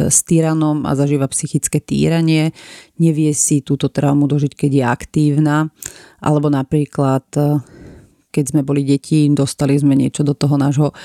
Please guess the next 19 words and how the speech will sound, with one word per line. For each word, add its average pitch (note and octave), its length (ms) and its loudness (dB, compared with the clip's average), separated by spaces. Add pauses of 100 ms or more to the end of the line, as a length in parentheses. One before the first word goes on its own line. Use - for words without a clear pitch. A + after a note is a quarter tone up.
(340)
batoha D#3 800 0
a C#3+ 240 -2
tieto C#3+ 320 0
traumy D3 400 0
z C#3+ 80 0
nášho C#3 400 2
detstva C3+ 400 -2
si - 160 0
nevieme D#3 400 2
dožiť, C#3 320 -4
pokiaľ C#3+ 400 -2
ešte C#3 320 -2 (160)
bývame D#3+ 480 2
s D3 80 0
rodičmi C#3+ 480 0
v D3 160 0
ich - 80 -16
rodičovskom C#3+ 720 -2
systéme, D3 640 0